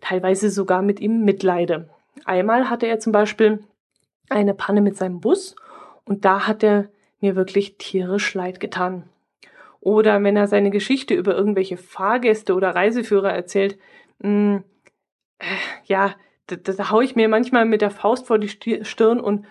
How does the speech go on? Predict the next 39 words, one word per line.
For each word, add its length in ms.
fühle 180
mich 180
in 80
die 120
Zeit 260
zurückversetzt, 720
als 180
ich 120
selbst 320
eine 200
Zeit 220
lang 180
als 300
Fahrgastbegleiterin 960
in 120
einem 180
Bus 460
mitgefahren 520
bin. 220
Das 160
ist 140
zwar 160
schon 160
eine 80
ganze 260
Weile 240
her, 300
aber 240
auch 140
damals 380
hatte, 320
äh, 360
ja, 200
da 120
hatten 160
wir 100
so 120
unsere 240
Pappenheimer, 760